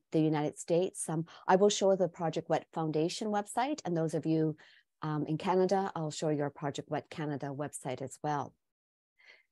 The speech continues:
The, uh, goal of Project WET is to give youth knowledge about water in its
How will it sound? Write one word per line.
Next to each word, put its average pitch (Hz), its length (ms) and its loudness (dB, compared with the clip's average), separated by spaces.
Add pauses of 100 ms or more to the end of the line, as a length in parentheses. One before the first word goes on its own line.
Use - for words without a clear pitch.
The, 220 240 10
uh, 208 80 12
goal 240 240 6
of 277 100 0
Project 233 400 0
WET 185 220 2
is 196 120 0
to 185 120 -6
give 170 200 2
youth 165 300 0
knowledge 170 600 0 (440)
about 165 300 2
water 170 360 6
in 165 200 2
its 156 180 -4